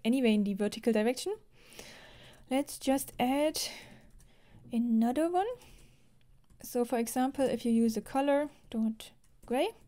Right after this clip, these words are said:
and you add a fixed size to false. So I say use a fixed size in the horizontal direction, so it makes it as narrow as it needs to be. And the intrinsic size of a color is like, it's not, the system is not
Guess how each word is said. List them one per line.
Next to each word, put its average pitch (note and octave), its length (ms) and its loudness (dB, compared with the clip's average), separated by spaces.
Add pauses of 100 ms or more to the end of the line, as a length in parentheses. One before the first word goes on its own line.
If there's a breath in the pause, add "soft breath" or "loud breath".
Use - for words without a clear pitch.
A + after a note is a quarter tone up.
(480 soft breath)
and B3 160 4
you A3+ 100 4
add A#3+ 240 4
a A3 100 0
fixed - 400 -4
size C4+ 500 0 (1040 soft breath)
to C#4+ 540 -2 (1300 soft breath)
false. D4 460 0 (640 soft breath)
So A#3+ 280 2
I B3 140 2
say B3 260 4
use B3 280 6
a C4 60 4
fixed D#4 240 2
size B3+ 200 6
in A#3 60 6
the A3+ 80 8
horizontal A#3 440 4
direction, A#3+ 480 2
so B3+ 140 2
it A3 80 2
makes A#3+ 220 0
it A3+ 120 -2 (260)
as A#3 160 -4
narrow B3 320 2
as G#3 120 -2
it G#3+ 100 -2
needs A#3 240 0
to C4 100 -4
be. A3+ 180 0 (600 loud breath)
And B3 120 2
the - 100 2
intrinsic E4+ 380 0
size B3+ 240 4
of A3+ 120 0
a A3 40 2
color C4+ 380 2
is A#3 240 0
like, A3 300 -8
it's - 200 -8
not, B3+ 260 -2
the A3+ 60 0
system A#3+ 280 -2
is A3 60 0
not A3 140 2